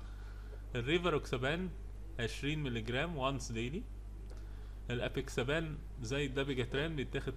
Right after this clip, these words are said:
twice daily، خمسة او اتنين ونص، حسب برضو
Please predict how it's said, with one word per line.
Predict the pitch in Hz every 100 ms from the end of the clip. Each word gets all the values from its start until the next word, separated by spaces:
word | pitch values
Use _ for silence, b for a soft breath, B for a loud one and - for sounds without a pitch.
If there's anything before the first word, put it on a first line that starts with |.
| -
twice | 143 147 110 120
daily، | 135 185 233
خمسة | - 143 151 220
او | 113 - 139
اتنين | 131 143 151
ونص، | 123 107 - - - - -
حسب | 135 - 120
برضو | 120 131 143 160